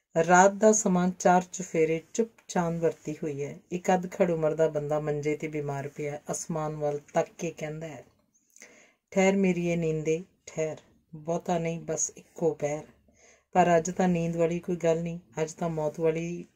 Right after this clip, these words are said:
ਹੀ ਗੱਲ ਸਾਹਮਣੇ ਖੜ੍ਹੀ ਹੈ। ਜੇ ਮੌਤ ਨੂੰ ਕਹਿ ਲਿਆ ਜਾਏ, "ਠਹਿਰ ਮੇਰੀਏ ਮੌਤੇ, ਠਹਿਰ, ਬਹੁਤਾ ਨਹੀਂ, ਬਸ ਇੱਕੋ ਪੈਰ,"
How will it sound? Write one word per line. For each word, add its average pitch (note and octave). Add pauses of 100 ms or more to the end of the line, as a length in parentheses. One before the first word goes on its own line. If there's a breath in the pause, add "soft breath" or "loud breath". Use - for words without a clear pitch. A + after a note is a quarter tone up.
(180)
ਹੀ F#3+
ਗੱਲ E3
ਸਾਹਮਣੇ F3
ਖੜ੍ਹੀ F3
ਹੈ। E3 (540 soft breath)
ਜੇ F3+
ਮੌਤ E3+
ਨੂੰ F#3
ਕਹਿ F3+
ਲਿਆ F#3
ਜਾਏ, D#3+ (540 soft breath)
"ਠਹਿਰ F3+
ਮੇਰੀਏ F3
ਮੌਤੇ, D#3+
ਠਹਿਰ, F3
ਬਹੁਤਾ E3
ਨਹੀਂ, F3
ਬਸ E3
ਇੱਕੋ D#3+
ਪੈਰ," E3+